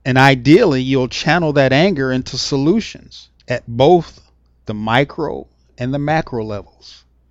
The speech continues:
And my third point was choose to be better.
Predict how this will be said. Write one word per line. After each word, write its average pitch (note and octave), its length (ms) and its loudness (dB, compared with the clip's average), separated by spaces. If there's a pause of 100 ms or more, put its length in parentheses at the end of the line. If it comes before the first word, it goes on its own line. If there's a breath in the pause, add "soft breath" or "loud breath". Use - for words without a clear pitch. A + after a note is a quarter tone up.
(880)
And D#3 160 -2
my D#3 140 4
third F3+ 440 2
point A2+ 360 -6 (240)
was G#2 500 -10 (480)
choose F#3+ 960 -4 (100)
to E3 120 -4
be C#3 200 0
better. A2 380 -4